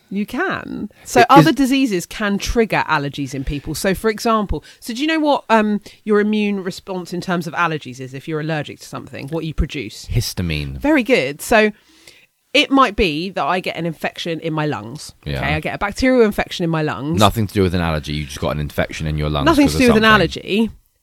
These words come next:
Speaker 1: but that can trigger my body to think I have an allergy. So it sends all of the histamine to my trachea,
Speaker 2: Yeah.
Speaker 1: which causes my trachea to swell, which is asthma. That can happen.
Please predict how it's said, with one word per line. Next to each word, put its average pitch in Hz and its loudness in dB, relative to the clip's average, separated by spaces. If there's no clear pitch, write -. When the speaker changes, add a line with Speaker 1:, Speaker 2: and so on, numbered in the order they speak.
Speaker 1:
but - 6
that 233 6
can 262 4
trigger 208 0
my 202 2
body 175 0
to 196 -4
think 254 4
I 190 0
have 175 0
an 175 -2
allergy. 160 -2
So 170 -2
it 165 -2
sends 190 2
all 196 4
of 175 2
the 170 -2
histamine 147 -2
to 180 -4
my 151 -2
trachea, 143 -4
Speaker 2:
Yeah. 87 -2
Speaker 1:
which 180 -4
causes 175 -2
my 185 0
trachea 214 0
to - -14
swell, 127 -6
which 156 -10
is 180 -4
asthma. 175 -8
That 226 6
can 254 4
happen. - 0